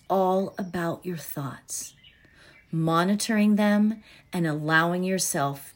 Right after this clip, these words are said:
to receive. So, in my book, Manifestation Journal for Beginners, my little phrase <laughs> that I feel like sums all of this up. Yes, I know it's, it's small considering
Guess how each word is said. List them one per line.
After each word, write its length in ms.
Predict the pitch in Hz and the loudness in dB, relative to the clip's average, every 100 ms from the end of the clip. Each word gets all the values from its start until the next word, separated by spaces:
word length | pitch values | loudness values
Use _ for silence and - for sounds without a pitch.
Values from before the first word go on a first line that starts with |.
| - | -4
to 480 | - 165 156 156 - - | -2 0 0 -2 -6 -8
receive. 600 | 147 - 110 65 - - - - - _ - _ _ _ _ _ _ _ _ _ _ _ _ _ _ _ _ _ _ - - - | -4 -4 -6 -8 -14 -20 -20 -20 -20 _ -20 _ _ _ _ _ _ _ _ _ _ _ _ _ _ _ _ _ _ -12 -12 -6
So, 320 | - - 190 - - - - | 2 4 4 2 -16 -20 -2
in 160 | 240 302 | 4 6
my 140 | 359 | 8
book, 400 | 240 226 - - - _ _ _ _ _ | 8 6 4 -8 -18 _ _ _ _ _
Manifestation 600 | 185 202 202 190 190 180 175 | -2 0 2 0 0 -2 -4
Journal 240 | 156 160 | -4 -6
for 140 | 180 | -6
Beginners, 420 | 156 - - 175 208 | -6 -6 -8 -6 2
my 220 | 214 208 | 4 4
little 440 | 214 247 302 339 | 2 2 4 4
phrase 880 | 320 - 269 247 214 156 208 208 - - - | 2 4 6 6 4 2 2 2 0 -6 -4
<laughs> 640 | - - - 370 311 214 | -4 -4 -6 -2 0 6
that 160 | 240 | 8
I 100 | 226 | 8
feel 300 | 277 285 320 | 4 4 6
like 200 | 311 233 | 8 6
sums 520 | - - 233 240 262 - | 4 4 4 4 4 2
all 340 | - 214 240 | 4 4 4
of 120 | 226 | 4
this 220 | 208 208 | 2 2
up. 340 | - 190 143 - - | 2 2 2 -6 -2
Yes, 280 | 220 185 - | 6 6 6
I 60 | 185 | 0
know 140 | 165 | -2
it's, 360 | 147 - - 202 | -2 -4 -4 -2
it's 220 | 220 214 - | 0 2 2
small 440 | - 240 220 185 | 4 6 6 4
considering 640 | - 208 214 196 185 180 | 4 2 4 4 4 2